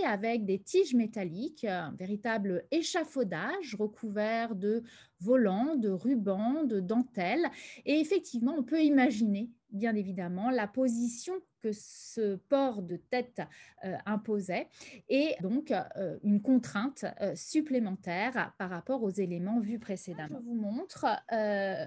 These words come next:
non pas une robe, mais un costume de bain. Alors, on n'est pas dans le maillot de bain parce que ce n'est pas de la maille, on est vraiment dans un costume de bain,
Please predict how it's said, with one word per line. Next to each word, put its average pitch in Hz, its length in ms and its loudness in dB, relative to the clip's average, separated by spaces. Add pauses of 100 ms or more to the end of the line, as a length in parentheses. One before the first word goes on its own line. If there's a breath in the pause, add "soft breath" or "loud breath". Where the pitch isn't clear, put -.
non 330 220 0
pas 214 180 0
une 185 180 -2
robe, 349 420 2 (300 soft breath)
mais 370 160 0
un 269 140 2 (100)
costume 311 640 2
de 208 120 2
bain. 185 400 0
Alors, 160 180 -2
on 156 60 -6
n'est 160 120 -6
pas 170 200 0
dans 190 140 -2
le 185 200 4
maillot 233 540 8
de 180 160 0
bain 208 240 0
parce 175 180 -8
que 202 100 -8
ce 190 140 -6
n'est 170 140 -2
pas 254 200 4
de 208 80 0
la 165 140 -2
maille, 285 500 2 (140)
on 185 180 -4
est 175 120 -4
vraiment 220 320 0
dans 196 240 -2
un 165 120 -6 (120)
costume 294 480 2
de 180 120 -2
bain, 185 280 -4